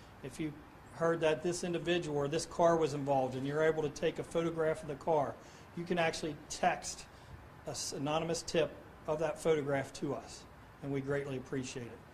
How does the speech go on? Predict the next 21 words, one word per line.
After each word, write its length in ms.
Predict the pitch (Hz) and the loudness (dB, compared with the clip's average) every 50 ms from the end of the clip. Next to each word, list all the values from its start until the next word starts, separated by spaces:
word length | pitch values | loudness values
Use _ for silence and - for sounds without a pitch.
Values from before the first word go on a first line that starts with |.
| - - - - - - - | -20 -20 -20 -20 -18 -12 -8
Anything 440 | 151 147 160 156 - - 170 165 165 | -6 -4 -4 -4 -4 -2 -4 -2 0
that 200 | 160 156 143 143 | 0 -2 -2 -4
the 60 | - 135 | -8 -6
public 340 | - - 160 151 160 143 | -2 0 2 2 2 0
can 160 | - - 143 135 | -2 -4 -6 -4
do 160 | 147 147 147 | -4 -2 -2
to 80 | 143 | -2
help 200 | 135 143 139 - | -2 -4 -4 -4
us 160 | 147 139 - 151 | -6 -6 -4 -2
out 160 | 147 147 143 | -2 -2 -2
with 100 | 143 143 | -4 -6
this 160 | 151 139 - | -8 -8 -10
case, 480 | - - 156 143 143 143 139 - - - - - - - - - - - - - | -8 -6 -4 -4 -4 -6 -10 -12 -16 -16 -18 -20 -20 -20 -20 -20 -20 -16 -12 -10
uh, 100 | 135 131 127 | -8 -6 -4
we're 240 | 131 135 135 143 151 | 0 2 4 4 4
urging 300 | 156 151 147 151 151 151 | 4 2 0 -4 -4 -2
you 180 | 151 151 151 143 | -2 -2 -2 -4
to 100 | 139 127 131 - | -4 -6 -8 -6
come 220 | - - 160 160 | -4 -2 -2 -2
forward. 420 | - - - 139 131 123 127 131 135 - - - - - - - - - - - - | -2 -2 -2 0 0 0 -2 -4 -6 -8 -14 -18 -20 -20 -20 -20 -20 -20 -18 -14 -10
Um, 280 | 135 127 127 127 131 | -8 -8 -6 -6 -6